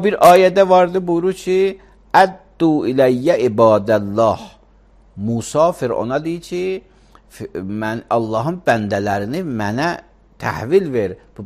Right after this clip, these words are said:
Bəni İsraili ki, sən qul eləmisən özüvə, mənə təhvil ver." O Bəni İsrail o zaman Allah bəndəsi idi, ya inəkpərəst idi. İnəkpərəst idi,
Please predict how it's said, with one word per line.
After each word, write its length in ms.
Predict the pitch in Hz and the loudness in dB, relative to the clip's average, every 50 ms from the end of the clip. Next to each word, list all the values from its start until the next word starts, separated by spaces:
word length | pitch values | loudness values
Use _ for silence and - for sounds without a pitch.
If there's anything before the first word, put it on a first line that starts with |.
| - | -4
Bəni 220 | 117 113 110 110 110 | -2 -2 -2 -2 -4
İsraili 720 | 110 107 - - - 101 101 101 101 98 101 123 165 175 | -8 -8 -10 -10 -10 -6 -4 -4 -2 -2 -4 -4 -6 -8
ki, 120 | 170 - 151 | -8 -10 -14
sən 360 | - - 135 110 101 90 85 _ - _ _ _ _ _ - - | -10 -8 -8 -8 -8 -10 -14 _ -20 _ _ _ _ _ -8 -2
qul 180 | 139 147 135 | 0 2 2
eləmisən 580 | 127 113 110 110 107 104 101 95 - 104 101 104 101 | 2 2 2 2 0 0 -4 -8 -10 -10 -8 -8 -8
özüvə, 520 | 98 95 98 98 107 113 131 147 165 185 - - _ _ _ - | -8 -10 -8 -6 -4 -4 -4 -4 -6 -8 -12 -16 _ _ _ -8
mənə 200 | 98 107 131 139 | -6 -6 -6 -6
təhvil 500 | - 143 120 117 123 143 175 175 156 143 | -4 -4 -4 -4 -6 -10 -12 -12 -12 -10
ver." 140 | 117 104 - - - | -12 -12 -12 -14 -16
O 40 | 113 | -12
Bəni 320 | 117 - 143 143 139 143 | 0 0 2 2 2 -2
İsrail 420 | 143 139 - - 135 135 160 175 | -6 -6 -6 -2 0 0 0 0
o 80 | 170 156 | -2 -2
zaman 300 | 135 143 139 143 156 165 | -2 -4 -4 -4 -4 -4
Allah 380 | - 101 117 117 131 147 143 - - | -4 -4 -4 -2 -2 -2 -2 -2 -6
bəndəsi 440 | 107 95 90 87 87 85 - - 90 | -6 -6 -4 -6 -8 -8 -8 -12 -14
idi, 320 | 87 90 127 156 170 160 _ _ _ _ _ - | -14 -10 -10 -10 -10 -10 _ _ _ _ _ -12
ya 360 | 110 123 139 147 156 160 147 - - _ _ _ - | -4 -2 0 2 2 0 -2 -6 -16 _ _ _ -6
inəkpərəst 840 | 113 110 107 104 92 90 - - 95 95 107 117 135 - - - - | -4 -4 -4 -4 -6 -8 -10 -8 -6 -4 -4 -4 -6 -8 -12 -12 -12
idi. 400 | 214 196 - 104 90 73 - _ _ _ _ _ _ - | -12 -10 -8 -10 -10 -10 -12 _ _ _ _ _ _ -6
İnəkpərəst 840 | 127 135 139 143 135 127 117 - - 139 175 220 294 - - - | -4 -2 -2 -2 -2 -4 -6 -4 -2 0 2 2 0 0 -4 -8
idi, 400 | 131 117 101 90 98 90 80 - | -8 -8 -6 -6 -6 -8 -8 -8